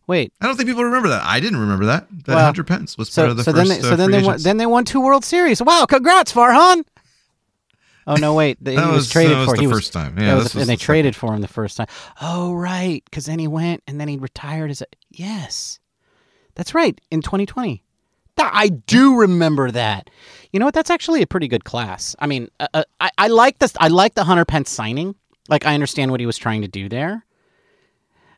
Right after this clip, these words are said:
Speaker 1: Um, I mean, it's a, that's a little bit of a old school Giants kind of signing. Like, you know, the previous regime, they would
Speaker 2: Mm-hmm.
Speaker 1: sign a veteran
Speaker 2: Mm-hmm.
Speaker 1: like that,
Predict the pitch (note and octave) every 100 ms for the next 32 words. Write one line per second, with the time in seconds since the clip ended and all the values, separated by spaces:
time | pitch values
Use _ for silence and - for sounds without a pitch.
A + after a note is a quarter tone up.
0 | - B2+ B2 A#2 A2 G#2+ G2+ F#2+ _ _
1 | _ - G3+ G#3 G3+ - G#3 - A#3 E4
2 | D4 F3 C3+ A#2+ A2+ A2 - A2+ A2 G2+
3 | G#2 F#2+ F#2+ - G#2+ A#2 - F3+ F3 E3+
4 | F3 F3+ - F3 F3 F3 F3 F#3+ F#3+ -
5 | C3 B2 B2+ G#2+ B2+ B2+ D3+ - - C#3
6 | C#3+ D#3 F3 F#3 _ _ - G2+ G2 F#2+
7 | C#3+ C#3 B2 C3+ C#3+ C#3+ C#3+ - D3 D3